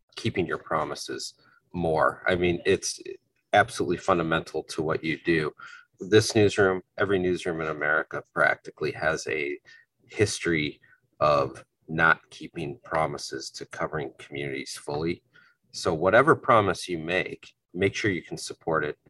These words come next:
and make sure that you follow through on it. I also think she referenced something earlier that's important too, which is drop the defensiveness. This isn't about you.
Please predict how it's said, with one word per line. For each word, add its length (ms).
and 140
make 140
sure 200
that 180
you 120
follow 400
through 360
on 200
it. 120
I 100
also 260
think 200
she 200
referenced 500
something 420
earlier 360
that's 240
important 480
too, 300
which 260
is 300
drop 340
the 80
defensiveness. 920
This 180
isn't 220
about 380
you. 300